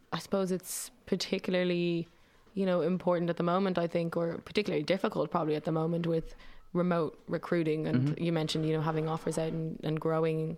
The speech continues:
Speaker 1: during this, this covid time. So interested to hear, you know, how you've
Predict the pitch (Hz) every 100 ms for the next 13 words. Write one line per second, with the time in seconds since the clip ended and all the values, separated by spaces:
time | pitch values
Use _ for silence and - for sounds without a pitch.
0 | - - 165 165 160 160 - - 160 -
1 | 165 165 165 160 151 160 151 156 - -
2 | - 196 202 196 185 170 165 170 175 170
3 | 160 - - _ - 160 160 160 151 151
4 | - 156 165 165 165 160 151